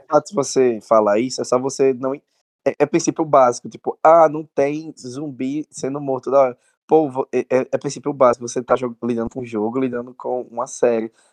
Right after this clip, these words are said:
São formatos de, de, de obras diferentes, tá ligado?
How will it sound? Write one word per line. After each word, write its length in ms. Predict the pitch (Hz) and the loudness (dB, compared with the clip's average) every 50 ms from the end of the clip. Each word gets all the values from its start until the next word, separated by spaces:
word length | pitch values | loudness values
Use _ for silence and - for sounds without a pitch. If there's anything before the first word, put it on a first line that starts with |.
| _ _ _ _ - | _ _ _ _ -8
São 120 | - 127 117 | -6 -6 -6
formatos 920 | - - 139 135 139 135 123 117 113 120 135 156 160 - - 151 143 139 | 0 4 4 4 4 2 0 2 4 4 6 4 4 2 -4 -8 -8 -6
de, 240 | 143 139 139 - - | -4 -4 -4 -6 -6
de, 320 | 107 113 120 117 113 104 - | -6 -4 -2 -2 -2 -4 -6
de 200 | 101 98 107 104 | -8 -6 -4 0
obras 440 | 101 104 113 123 143 139 127 120 110 _ | 2 2 2 2 0 -4 -6 -10 -14 _
diferentes, 760 | 104 117 117 - - - - 240 208 175 180 190 - - - | -8 -8 -6 -4 -2 -2 0 -2 -2 -4 -6 -8 -14 -18 -12
tá 160 | - - 131 | -6 -4 -2
ligado? 460 | 123 117 110 113 117 113 123 135 165 | -2 -2 -2 -4 -4 -4 -6 -10 -12